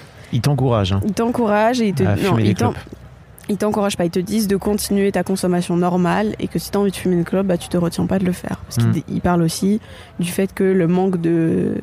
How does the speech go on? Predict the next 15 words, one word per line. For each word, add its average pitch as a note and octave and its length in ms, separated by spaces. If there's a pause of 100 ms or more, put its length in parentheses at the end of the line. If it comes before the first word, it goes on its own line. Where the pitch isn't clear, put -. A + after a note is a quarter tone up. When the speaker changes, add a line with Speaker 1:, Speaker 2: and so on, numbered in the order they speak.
(120)
Speaker 2:
de F#3 60
cigarettes, F3 480
ça F3+ 80
peut F3 120
te F3+ 120
déconcentrer F#3+ 840 (340)
et F#3 60
te - 100
créer F#3 260
un F3+ 120
vrai F3 160
problème F3+ 400
de, - 420 (560)
bah, F3+ 80
de, E3+ 160